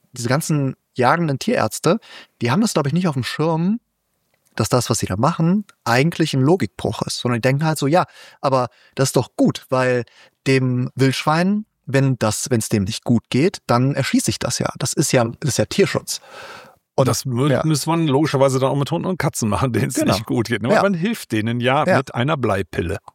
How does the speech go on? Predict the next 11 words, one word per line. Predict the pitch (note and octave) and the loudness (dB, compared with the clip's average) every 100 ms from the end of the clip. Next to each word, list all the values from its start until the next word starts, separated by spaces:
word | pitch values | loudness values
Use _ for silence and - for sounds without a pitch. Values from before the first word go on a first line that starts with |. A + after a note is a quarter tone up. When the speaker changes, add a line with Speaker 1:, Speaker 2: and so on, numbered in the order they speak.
| - | -2
Speaker 1:
Ja, | G#2 | 2
Speaker 2:
Ja. | F#2 A#2+ _ - | 2 -2 _ -4
Speaker 1:
genau. | A3+ - - | 0 0 0
Und | C3+ C3+ - _ _ - | 0 0 -4 _ _ -4
das | C#3 | 0
sind | G3+ G3 | 0 2
die, | D#3+ D3+ _ _ - - _ | 0 0 _ _ -20 -20 _
ich | - G#2 | -2 0
möchte | F#2+ | 0
jetzt | F2+ | -2
keinen | F2 | -4